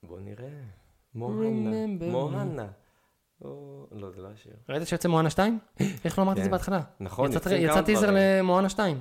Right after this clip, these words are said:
Speaker 1: אלפיים ושש עשרה.
Speaker 2: אלפיים ושש עשרה, כן, אז יוצא טיזר למואנה שתיים, חבר'ה. בבום.
Speaker 1: תהיתי, תפיתי, תפיתי.
Speaker 2: תפיתי.
Speaker 1: תפיתי.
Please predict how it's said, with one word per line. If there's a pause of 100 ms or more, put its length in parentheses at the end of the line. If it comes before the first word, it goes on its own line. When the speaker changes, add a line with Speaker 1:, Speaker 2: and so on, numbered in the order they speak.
(120)
Speaker 1:
אלפיים
ושש
עשרה. (580)
Speaker 2:
אלפיים
ושש
עשרה,
כן,
אז
יוצא
טיזר
למואנה
שתיים,
חבר'ה. (840)
בבום. (380)
Speaker 1:
תהיתי,
תפיתי, (100)
תפיתי.
Speaker 2:
תפיתי. (220)
Speaker 1:
תפיתי.